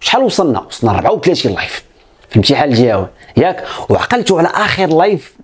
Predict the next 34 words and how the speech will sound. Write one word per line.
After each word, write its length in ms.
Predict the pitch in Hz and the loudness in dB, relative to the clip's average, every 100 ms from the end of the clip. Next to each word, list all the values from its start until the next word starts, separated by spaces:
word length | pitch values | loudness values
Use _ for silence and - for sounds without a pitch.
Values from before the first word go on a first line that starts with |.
| - | 0
اللي 100 | 135 | 2
كنتوا 420 | 135 131 143 135 - - | 2 2 2 2 -2 -6
حضرتوا 520 | - 101 - 131 156 | 0 0 0 2 2
له، 140 | 208 - - _ | 0 -4 -20 _
لايف 240 | 101 160 156 | 0 0 2
مع 100 | 180 | 0
الست 200 | 220 - | 0 -4
الصباح، 520 | 190 - 113 - - - - - _ | -2 0 0 -2 -6 -14 -20 -20 _
كانت 180 | 98 98 | -4 -2
خدمه 480 | - - 107 147 185 | -2 2 2 2 2
خطيره. 680 | 131 107 156 - 220 156 - - - - - - - - | 0 -2 -2 -2 -2 -2 -6 -12 -20 -20 -12 -2 -2 0
والدراري 340 | 98 156 170 | 0 2 2
غيمشيو 280 | 165 151 139 | 2 2 2
يدوزوا 180 | 165 151 | 4 4
الامتحان 320 | 180 180 180 | 2 2 0
مع 100 | 196 | 0
ثمانية، 380 | 220 208 226 294 | 0 2 4 4
وحنا 220 | 262 214 | 2 2
مع 160 | 202 220 | 2 2
الساشا 460 | 233 - 247 214 | 0 2 2 4
عليه 200 | 214 185 | 4 4
اللايف 300 | 214 254 277 | 4 4 2
تنخدموا 460 | - 254 214 208 233 | 2 0 0 2 2
معاهم 380 | 202 196 254 240 | 2 2 2 2
في 140 | 180 | 0
اخر 580 | - - 311 311 247 226 | -4 -2 2 2 2 2
لحظات. 420 | 190 143 113 98 - - - - - | 2 0 -2 -6 -14 -20 -20 -4 0
نتوما 440 | 131 294 320 294 | 2 4 4 2
ما 120 | 233 | 2
يكونش 300 | 233 320 311 | 2 2 2
هادشي، 460 | 294 285 - 214 175 | 2 2 2 2 0
غيكون 220 | 165 165 | 0 0
كثار 380 | - 208 214 202 | 2 2 2 2
منه، 200 | 165 | 0